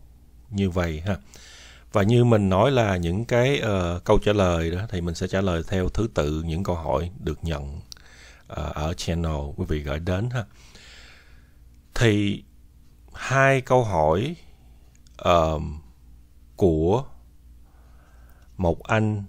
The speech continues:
và một anh và một chị thì nó liên quan đến S S I, còn câu hỏi của anh kia thì nó liên quan đến, ờ, khi mình lãnh hưu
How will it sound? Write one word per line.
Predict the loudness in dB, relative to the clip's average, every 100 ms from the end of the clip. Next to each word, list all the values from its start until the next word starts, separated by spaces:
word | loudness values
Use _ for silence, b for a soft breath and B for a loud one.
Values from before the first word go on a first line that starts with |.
| -14
và | -8 -2 0 0 -2
một | -4 -2 -4 -4
anh | -4 -2 0 -2 -6 -14
và | -6 -4
một | -2 -4 -4
chị | -2 -2 -4 -8 -16 -20 -20 -20 -6
thì | -2
nó | 0
liên | 0 0 4
quan | 4 2
đến | 0 -2
S | -2
S | -2
I, | 0 2 0 -2
còn | -6 -2
câu | -2
hỏi | -2 -4 -4 -6 -4
của | 0 2 2 0 -6
anh | -6 -6
kia | -4 0 2 0 -6 b b b b b b b b b b -12
thì | -4 -2 -2 -8 -14 -6
nó | -2
liên | 0 0
quan | 0 0 -2 -2
đến, | 0 0 0 -6 -12 -20 -20 -20 -20 -20 -20 -18
ờ, | -8 -4 -4 -4 -6 -8 -6
khi | -2
mình | -2 -2
lãnh | -4
hưu | 0 2 2 -2